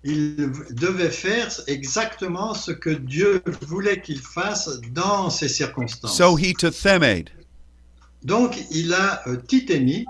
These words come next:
Speaker 2: And he prayed as a partner with God.
Speaker 1: Et il a prié en tant que partenaire avec Dieu.
Speaker 2: And God said to him,
Speaker 1: Et Dieu lui a dit,
Speaker 2: "Say to this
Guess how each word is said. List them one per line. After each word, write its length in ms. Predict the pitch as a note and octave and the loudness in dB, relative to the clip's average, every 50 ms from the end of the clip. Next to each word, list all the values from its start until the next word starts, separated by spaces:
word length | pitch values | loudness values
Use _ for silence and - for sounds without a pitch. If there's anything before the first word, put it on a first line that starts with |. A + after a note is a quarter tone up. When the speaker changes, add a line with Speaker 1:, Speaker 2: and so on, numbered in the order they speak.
| - | -4
Speaker 2:
And 140 | A2 B2+ C3+ | -2 0 2
he 160 | D3+ E3+ E3 | 2 0 0
prayed 540 | D#3+ - - - F#3 G#3 G3+ F#3 D#3+ D3+ C3+ | -2 -4 0 4 4 6 6 6 6 6 6
as 200 | C#3 C#3 C3+ - | 4 4 4 0
a 60 | C#3+ | -2
partner 580 | - - - F#3 F#3+ F#3+ - - D3 C3 B2+ B2 | -2 0 4 4 4 4 2 0 0 2 2 2
with 280 | A#2+ A#2 C3+ C3+ - - | 2 0 -2 -2 -2 0
God. 400 | C3+ D3 C#3 G#2+ E2+ D#2 - - - - _ _ _ _ _ _ _ _ _ - - - | 2 4 4 4 2 -2 -10 -16 -20 -20 _ _ _ _ _ _ _ _ _ -20 -14 -6
Speaker 1:
Et 160 | D3 D#3+ F3 | 2 4 4
il 100 | E3+ E3 | 4 4
a 100 | E3 D#3 | 2 -2
prié 840 | D#3 - - - F3+ F3 E3+ E3+ F3+ F#3+ G3+ A#3 B3 B3+ B3 - - _ _ _ | -4 -6 -10 -8 -8 -6 -4 0 0 2 2 4 2 0 0 -4 -16 _ _ _
en 140 | - C#3+ D3+ | -8 -8 -8
tant 300 | D3 - G3+ G#3 G#3+ - | -6 -6 -6 -6 -6 -4
que 100 | - - D#3 | -2 -2 -2
partenaire 1040 | B2+ - - - A3+ A3 A3 - - - F#3+ F#3 F3+ F3 F3+ F#3+ G3+ G#3 - - - - | -2 -4 -2 0 0 0 0 -4 -6 -6 -4 -4 -4 -4 -4 -4 -4 -4 -6 -8 -10 -12
avec 480 | C#3 C#3 C#3 C#3 B2 A#2+ - - G2 - | -10 -6 -6 -6 -6 -8 -12 -18 -18 -8
Dieu. 360 | - B2 C3+ C#3 C3 A#2 A#2 - - - - - _ _ _ _ - _ | -2 0 0 0 0 -2 -6 -12 -20 -20 -20 -20 _ _ _ _ -10 _
Speaker 2:
And 180 | A2 B2 C3 B2 | 0 0 0 2
God 420 | A2+ C#3+ E3 F3 F3+ F#3 F3 C#3 B2 - _ - | 4 6 8 10 8 8 6 4 -4 -12 _ -16
said 580 | - - - - - F#3+ G3+ G#3+ A3 E3+ C3+ - | -12 -8 -6 -2 2 6 6 6 6 4 0 -4
to 240 | - G3 F3+ F3+ D#3+ | -2 0 2 4 4
him, 380 | D3 G3+ F#3+ C#3 G#2 F2+ F#2 - - _ _ _ _ _ _ _ _ _ _ _ - - _ - | 4 6 6 4 4 2 0 -6 -14 _ _ _ _ _ _ _ _ _ _ _ -20 -20 _ -6
Speaker 1:
Et 140 | - F3 G3 F#3 | -4 -4 -2 0
Dieu 180 | F#3+ A#3+ C4+ | 2 2 4
lui 180 | C4 B3 A#3+ A#3 | 4 4 4 2
a 80 | G#3 F3+ | 2 2
dit, 500 | D3+ C#3 C#3+ D#3 F#3 A#3+ C4+ C4 - - _ _ _ _ _ - _ _ - _ _ _ _ _ _ _ _ _ _ - | 0 -4 -4 -2 2 2 2 2 0 -4 _ _ _ _ _ -20 _ _ -20 _ _ _ _ _ _ _ _ _ _ -10
Speaker 2:
"Say 520 | - - - - - E3 F3 F#3+ G3 G#3 | -6 -4 -4 2 4 6 6 6 4 2
to 180 | G#3 - - F3+ | 0 0 -2 0
this 440 | C#3+ D#3+ F3+ F3+ E3 - - - | 4 6 6 6 4 2 -4 -6